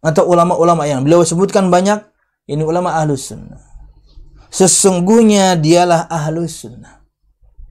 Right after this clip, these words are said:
Ulang, jika kamu melihat orang yang mencintai ahlul hadis, para ulama ahlus sunnah,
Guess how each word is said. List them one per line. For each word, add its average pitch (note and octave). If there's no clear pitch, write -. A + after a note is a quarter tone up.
Ulang, C#3
jika E3+
kamu B3+
melihat A#3
orang A3
yang G3+
mencintai G3
ahlul G#3
hadis, F#3+
para E3+
ulama E3
ahlus D#3+
sunnah, D3